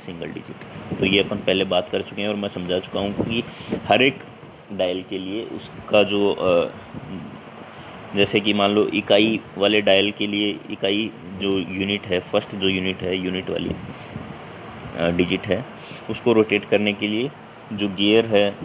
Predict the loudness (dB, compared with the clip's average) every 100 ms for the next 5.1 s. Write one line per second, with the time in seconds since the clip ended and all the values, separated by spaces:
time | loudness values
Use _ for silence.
0 | -14 -18 -12 -10 -2 0 2 2 4 2
1 | 2 0 0 -2 -4 -12 -12 -12 -12 -8
2 | 0 2 2 0 -2 2 0 0 -10 -14
3 | -14 -8 2 4 4 -4 -6 -6 -6 -8
4 | -8 -4 -4 -6 -10 -10 -6 -4 -2 -4